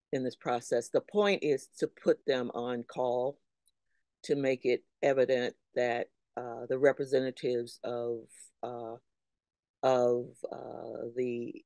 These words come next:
African descendant community in this country, and supposedly speaking more broadly, have done little or nothing, uh, have in fact,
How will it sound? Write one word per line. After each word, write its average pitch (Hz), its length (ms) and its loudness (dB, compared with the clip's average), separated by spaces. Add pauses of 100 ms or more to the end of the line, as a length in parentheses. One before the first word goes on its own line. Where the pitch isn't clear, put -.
(160)
African 139 400 -4
descendant 123 500 -4
community 123 640 -4 (560)
in 120 140 -4
this 131 180 -4
country, 123 800 -4
and 123 360 -8
supposedly 131 580 -2
speaking 120 600 -10
more 123 160 0
broadly, 127 640 2 (440)
have 131 160 0
done 127 240 4
little 131 220 4
or 123 60 4
nothing, 127 440 -2 (540)
uh, 117 540 -8 (120)
have 123 220 -2
in 120 220 -4
fact, 123 500 2